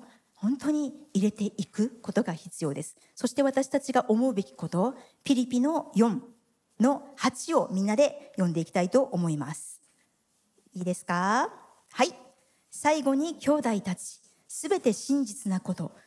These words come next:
すべて尊ぶべきこと、すべて正しいこと、すべて清いこと、すべて愛すべきこと、すべて評判の良いことに、また何か得とされることや、称賛に値することがあれば、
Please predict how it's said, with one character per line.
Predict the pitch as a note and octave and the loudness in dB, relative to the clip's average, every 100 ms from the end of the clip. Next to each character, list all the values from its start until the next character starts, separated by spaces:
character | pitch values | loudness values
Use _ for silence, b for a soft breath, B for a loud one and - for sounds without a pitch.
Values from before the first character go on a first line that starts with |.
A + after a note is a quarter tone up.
| b | b
す | - - F4 | -12 -6 -2
べ | F#4 | 0
て | A#3 | 0
尊 | G#3 A#3+ - D4 | 0 -4 0 0
ぶ | |
べ | A3+ | 0
き | G#3+ | -2
こ | - F3 | -4 -8
と、 | E3+ F3+ _ _ b b | -8 -12 _ _ b b
す | - F#4+ | -4 2
べ | G#4 | 2
て | D4 | 2
正 | B3 A#3 B3 | 2 2 0
し | - C#4+ | -2 -4
い | |
こ | - G3 | -2 -4
と、 | F3+ - _ _ _ - | -4 -10 _ _ _ -14
す | - C#4 | -8 0
べ | C4+ | 2
て | A3+ | 2
清 | G#3+ - C4+ | -2 2 2
い | D#4 | 2
こ | - G#3+ | -4 -6
と、 | D3+ - _ _ _ - | -8 -12 _ _ _ -14
す | - E4+ | -6 -2
べ | E4 | 0
て | F#3 - | 0 2
愛 | A#3 E4 | 2 2
す | F4 - D4+ | -4 -6 -4
べ | |
き | - | -6
こ | - G#3 | -6 -6
と、 | A#2 - _ _ _ _ | -4 -8 _ _ _ _
す | - C#4+ | -6 0
べ | C4+ | 0
て | G#3 | 0
評 | G3+ D#4 E4+ | 0 2 4
判 | D#4+ D#4+ | 2 2
の | D4 | 0
良 | C#4 | 0
い | F4 | 0
こ | - A3+ | -2 -2
と | G3 | -2
に、 | E3+ - _ b b b | -2 -6 _ b b b
ま | G#3 | 0
た | G#3 G3+ A#3 | 4 0 0
何 | G#3+ B3+ C4 | 0 2 2
か | B3 B3+ C4+ | -2 -4 -4
得 | - A#3+ A#3+ | -2 -2 0
と | D4+ D4+ | 0 2
さ | D4+ | 2
れ | D#4 | 2
る | B3+ | 0
こ | - | -2
と | F#3 F3 | -2 -2
や、 | E3 E3+ b b b | -2 -6 b b b
称 | - C#4 C4+ | -2 2 2
賛 | C4 C4 B3+ | 2 2 2
に | C#4 - | 2 2
値 | A3 C#4 C#4+ | 2 4 2
す | - | 0
る | B3 | -4
こ | C#4 C4+ | 0 2
と | C4+ | 2
が | G3 - | 2 2
あ | A#3 | 4
れ | B3 | 4
ば、 | A3 A#3+ | 4 -2